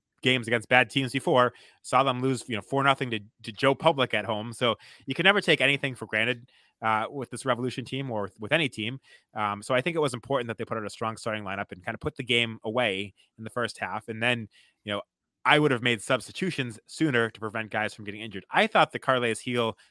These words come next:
substitution at the time was a smart move to take him out. And, and, you know, they had, they were up two nothing. They were pretty safe. Take Carles Gil out, make sure he doesn't get injured.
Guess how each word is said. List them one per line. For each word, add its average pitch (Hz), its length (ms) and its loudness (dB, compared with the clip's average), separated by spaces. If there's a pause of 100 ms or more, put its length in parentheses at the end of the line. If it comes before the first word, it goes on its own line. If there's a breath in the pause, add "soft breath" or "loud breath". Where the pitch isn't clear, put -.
substitution - 640 -4
at 107 80 -6
the - 60 -20
time 127 480 2 (320)
was 127 180 0
a 120 60 -8
smart 147 360 2
move 123 300 0
to - 80 -12
take 127 240 -4
him 110 80 -8
out. 104 200 -4
And, 104 280 -18
and, 95 140 -18 (240)
you 95 100 -16
know, 87 140 -16
they 107 100 -6
had, 120 260 2 (240 soft breath)
they 131 80 -6
were 147 60 2
up 156 120 6
two 160 120 -2
nothing. 131 320 4
They 117 80 -2
were 110 80 -2
pretty 135 220 -8
safe. 113 340 0 (300 soft breath)
Take 165 200 0
Carles 131 460 2
Gil 117 160 -4
out, 107 200 0
make 110 140 -6
sure 113 200 -4
he 110 60 -4
doesn't 107 180 -6
get 98 100 -10
injured. 101 240 -10